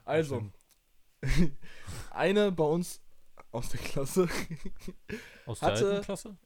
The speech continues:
Speaker 1: Aus un-, da wo
Speaker 2: Aus unserer Klasse.
Speaker 1: Genau. Äh, nee, von unserer Schule.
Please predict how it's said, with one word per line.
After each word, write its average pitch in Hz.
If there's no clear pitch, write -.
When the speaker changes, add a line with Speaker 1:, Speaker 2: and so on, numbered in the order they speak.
Speaker 1:
Aus 76
un-, 120
da 113
wo 120
Speaker 2:
Aus 110
unserer 110
Klasse. 104
Speaker 1:
Genau. 113
Äh, 117
nee, 131
von 117
unserer 110
Schule. 110